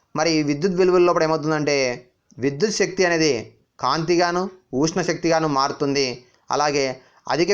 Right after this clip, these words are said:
విద్యుత్తుని ఉపయోగించుకుంటున్న వల్ల మనకి ఏమవుతుందంటే విద్యుత్ అనేది దుర్వినియోగం అవుతుంది. మరి ఈ విద్యుత్ యొక్క దుర్వినియోగాన్ని తగ్గించడం కోసమే ఫ్లోరోసెంట్ బల్బులను ఉపయోగిస్తున్నాం. సిఎఫ్ఎల్ అంటాం, సిఎఫ్ఎల్,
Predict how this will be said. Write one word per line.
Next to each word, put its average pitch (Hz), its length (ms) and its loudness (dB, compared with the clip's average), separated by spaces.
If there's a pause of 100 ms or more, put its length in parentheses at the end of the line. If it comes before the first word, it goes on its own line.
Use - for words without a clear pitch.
విద్యుత్తుని 180 420 2
ఉపయోగించుకుంటున్న 156 840 2 (100)
వల్ల 147 480 2
మనకి 127 200 -2
ఏమవుతుందంటే 135 420 0 (260)
విద్యుత్ 131 360 0
అనేది 147 260 2 (500)
దుర్వినియోగం 160 520 2
అవుతుంది. 127 360 0 (580)
మరి 120 200 0 (460)
ఈ 135 200 2
విద్యుత్ 175 340 2
యొక్క 180 180 0 (680)
దుర్వినియోగాన్ని 170 920 2
తగ్గించడం 151 440 0
కోసమే 147 340 0 (400)
ఫ్లోరోసెంట్ 185 580 2
బల్బులను 156 420 2
ఉపయోగిస్తున్నాం. 139 480 0 (200)
సిఎఫ్ఎల్ 165 520 2
అంటాం, 117 240 -2 (320)
సిఎఫ్ఎల్, 160 1200 0